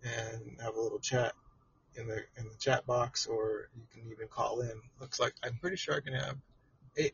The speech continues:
up to eight callers all talking about the same top-, topic or, you know, kinda sitting around the campfire. So that's on Podbean. If you're not familiar with Podbean, you can get on there.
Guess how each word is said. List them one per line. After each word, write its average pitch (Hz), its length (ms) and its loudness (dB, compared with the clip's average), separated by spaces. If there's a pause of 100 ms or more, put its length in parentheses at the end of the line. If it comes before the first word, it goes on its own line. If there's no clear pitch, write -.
up 147 160 8
to 147 220 4
eight 151 260 2
callers 131 800 4 (1040)
all 127 480 8 (480)
talking 123 360 4
about 113 300 -2
the 110 80 -4
same 117 280 0
top-, 151 260 -8 (260)
topic 117 440 0
or, 110 200 -4 (880)
you 127 80 -8
know, 110 140 -4 (280)
kinda 117 180 -8 (420)
sitting - 240 -4
around 120 160 2
the 117 80 -4
campfire. 110 560 -4 (520)
So 110 280 2
that's 113 180 4
on 113 140 2
Podbean. 120 560 4
If - 120 -12
you're 107 100 -6
not 110 180 0 (340)
familiar 110 380 -2
with 107 100 0 (100)
Podbean, 110 480 -2
you 110 140 -10
can 107 100 -20
get 107 120 -2
on 104 180 -10
there. 107 120 -8